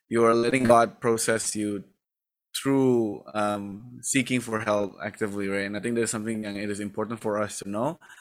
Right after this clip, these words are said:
There's nothing to be ashamed of. If you need, find help, go get help.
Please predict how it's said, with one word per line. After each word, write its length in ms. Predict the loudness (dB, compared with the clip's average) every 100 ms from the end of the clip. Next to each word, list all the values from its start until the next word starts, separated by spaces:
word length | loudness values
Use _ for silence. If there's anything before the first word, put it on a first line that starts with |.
| -20 _
There's 140 | -12 -6
nothing 220 | -4 -4
to 100 | -2
be 120 | -2
ashamed 340 | 0 0 0 2
of. 200 | 0 -2
If 140 | -8
you 60 | -4
need, 280 | -4 -6
find 260 | -6 -6 -4
help, 300 | -6 -6 -8
go 220 | -6 -4
get 200 | 0 0
help. 400 | -2 -6 -8 -10